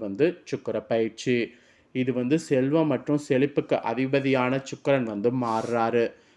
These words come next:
ஜனவரி இருபத்தி எட்டாம் தேதி ரெண்டாயிரத்தி இருபத்தைந்து அன்று கும்ப ராசியிலிருந்து மீன ராசிக்கு மாறுறாரு. இந்நிலையில ஜனவரி ரெண்டாயிரத்தி இருபத்தைந்துல கிரக பயிற்சியின் அதிர்ஷ்ட ராசிகள் பார்த்தீங்கன்னு வச்சுக்கோங்களேன் இருக்கு. அதாவது,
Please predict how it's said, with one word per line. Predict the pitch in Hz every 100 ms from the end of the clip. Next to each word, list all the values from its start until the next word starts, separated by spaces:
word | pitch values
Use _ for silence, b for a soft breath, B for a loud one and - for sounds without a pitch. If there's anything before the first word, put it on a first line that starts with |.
| b 135
ஜனவரி | 156 151 156 143
இருபத்தி | 143 147 147 131 127
எட்டாம் | 127 185 185 165
தேதி | 131 131 147 123
ரெண்டாயிரத்தி | 123 139 151 143
இருபத்தைந்து | 127 131 131 117 110
அன்று | 107 135 139 -
கும்ப | 143 165 147
ராசியிலிருந்து | 123 131 139 123 110 110 131 - 117
மீன | 135 156 131
ராசிக்கு | 110 113 127 - 147 - 110
மாறுறாரு. | 107 107 107 113 110 113 113 - b b b -
இந்நிலையில | 113 110 110 127 139 135 - -
ஜனவரி | 120 113 123 139 139 120
ரெண்டாயிரத்தி | 113 113 131 131 117
இருபத்தைந்துல | 117 - 110 113 123 -
கிரக | 123 113 139 131
பயிற்சியின் | 123 117 - 120 123 131 - 107
அதிர்ஷ்ட | 107 123 - - 135
ராசிகள் | 110 113 113 - 120 120 117
பார்த்தீங்கன்னு | 110 104 113 117 127
வச்சுக்கோங்களேன் | - - 117 110 117 - 113
இருக்கு. | 113 110 - 117 113 b b b b 131
அதாவது, | 131 135 127 127